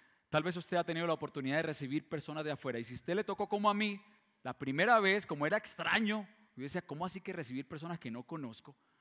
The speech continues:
de otro lugar a recibir en mi casa?". Seguramente usted lo hizo como yo y se llevó las alcancías, los marranos, y los aseguró en un lugar, porque uno no conoce a nadie, ¿cierto?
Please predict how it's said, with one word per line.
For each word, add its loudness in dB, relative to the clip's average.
de -6
otro -6
lugar -2
a -6
recibir -6
en -4
mi -6
casa?". -4
Seguramente 0
usted -2
lo 0
hizo -4
como -4
yo 4
y -2
se -2
llevó 2
las 2
alcancías, 0
los 0
marranos, 0
y -2
los 4
aseguró 2
en 2
un 0
lugar, 6
porque -8
uno -4
no -2
conoce -4
a -6
nadie, -4
¿cierto? -2